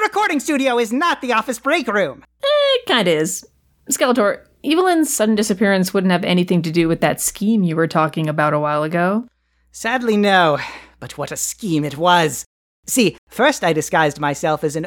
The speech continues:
Speaker 1: old fortune teller to sneak past her defenses.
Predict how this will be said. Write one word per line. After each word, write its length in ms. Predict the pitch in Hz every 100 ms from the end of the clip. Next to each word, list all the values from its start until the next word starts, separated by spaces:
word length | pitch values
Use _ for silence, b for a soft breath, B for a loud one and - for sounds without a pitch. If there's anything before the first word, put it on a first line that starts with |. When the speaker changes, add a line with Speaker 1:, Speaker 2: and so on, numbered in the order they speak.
| -
Speaker 1:
old 340 | 392 466 453
fortune 560 | - 427 415 - 247 208
teller 320 | 180 165 131
to 120 | 156
sneak 360 | 147 202 269 -
past 340 | - 240 214
her 60 | 214
defenses. 680 | 196 214 254 - 156 113